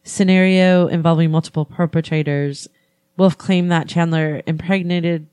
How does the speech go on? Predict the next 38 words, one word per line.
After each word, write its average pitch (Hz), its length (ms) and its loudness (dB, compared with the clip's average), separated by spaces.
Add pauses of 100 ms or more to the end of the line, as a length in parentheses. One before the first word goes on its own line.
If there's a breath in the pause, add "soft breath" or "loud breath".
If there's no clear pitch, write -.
Elizabeth 165 360 -2
Short 160 260 -2
while - 80 -2
she - 140 -6
was 151 140 -4
working 156 200 -6
as 147 120 -4
a 156 40 -16
call 147 300 -6
girl, 143 220 -2
which 131 240 -10
no 151 80 -2
one's 139 160 -6
ever 139 180 -8
said 139 220 -6
she - 100 -12
worked 131 220 -8
as 123 80 -8
a - 40 -16
call 131 240 -8
girl. 117 380 -8 (920 soft breath)
Joseph 196 500 0
Domas, 175 320 -2
a 175 60 -2
twenty-nine-year-old 165 600 -2
soldier 190 380 0
from 175 160 -6
Fort 156 160 -6
Dix, 165 240 -8
New 165 100 -2
Jersey, 160 540 -2
he 170 400 -4
was 160 220 0
one 165 100 -2
of 160 60 0
the 156 80 -2
false 147 280 -4
confessors. 151 840 -6